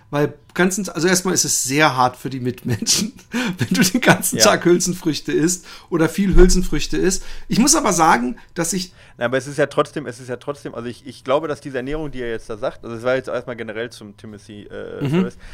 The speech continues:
Speaker 2: ich, die Ernährung, die er jetzt da, da, da vorgibt, die ist, die ist, ich würd sagen, damit, ge-, also wenn ich das so machen würde, ich würd definitiv mal fünf Kilo abnehmen, ohne Mist,
Speaker 1: Ja.
Speaker 2: ja. Ähm, äh, aber das ist auch ein bisschen Risiko der Mangelernährung immer sowieso dabei.
Speaker 1: Aber was, wo,
Speaker 2: Zweitens
Speaker 1: wo,
Speaker 2: ist es
Speaker 1: wo wäre
Speaker 2: wenig
Speaker 1: denn der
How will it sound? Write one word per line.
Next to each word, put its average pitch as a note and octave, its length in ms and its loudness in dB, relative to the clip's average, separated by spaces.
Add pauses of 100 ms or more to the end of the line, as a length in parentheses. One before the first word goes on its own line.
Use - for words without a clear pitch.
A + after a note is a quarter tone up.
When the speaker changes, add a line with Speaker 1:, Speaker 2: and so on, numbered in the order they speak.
(160)
Speaker 2:
ich, A2+ 120 -10
die C3+ 140 -6
Ernährung, D3+ 360 -4
die D3 80 -8
er C#3 80 -2
jetzt B2+ 200 -8
da, B2 120 -4
da, A#2+ 260 -8 (200)
da A#2 140 -2
vorgibt, B2 480 -12
die B2+ 80 -10
ist, C3+ 220 -12 (180)
die C3 240 -14
ist, - 260 -12 (160)
ich C3+ 200 -14
würd F3+ 100 -8
sagen, C3+ 180 -2
damit, B2 220 -6
ge-, - 140 -20 (100)
also A#2 140 -6
wenn C#3+ 100 -4
ich G#3+ 80 -8
das F#3 160 -6
so D#3+ 80 -8
machen D3 240 -4
würde, C3 160 -6
ich A#2 140 -10
würd A#2+ 160 -12
definitiv A#2+ 480 -12
mal G#2+ 100 -10
fünf A#2+ 240 -20
Kilo G#2 220 -10
abnehmen, F#2 340 -16
ohne A#2+ 220 -10
Mist, G#2+ 240 -10
Speaker 1:
Ja. C#3 160 -6
Speaker 2:
ja. - 100 -16 (540)
Ähm, G#2+ 360 -4 (680)
äh, - 120 -16 (120)
aber D3 400 0 (320)
das A#2+ 220 -8
ist - 120 -12
auch D3+ 100 -2
ein B2+ 80 -10
bisschen C3 300 -14
Risiko D3+ 420 -12
der A#2+ 140 -8
Mangelernährung D3+ 600 -10
immer C#3 260 -12 (120)
sowieso B2 260 -14
dabei. E3 360 -10
Speaker 1:
Aber D#3 180 2
was, F3 200 6
wo, C#3+ 60 0
Speaker 2:
Zweitens F3+ 200 2
Speaker 1:
wo, G3 60 0
Speaker 2:
ist G#3 120 0
es - 40 -14
Speaker 1:
wo G3 60 4
wäre G3 100 2
Speaker 2:
wenig A3 140 6
Speaker 1:
denn G3 160 2
der F3 60 4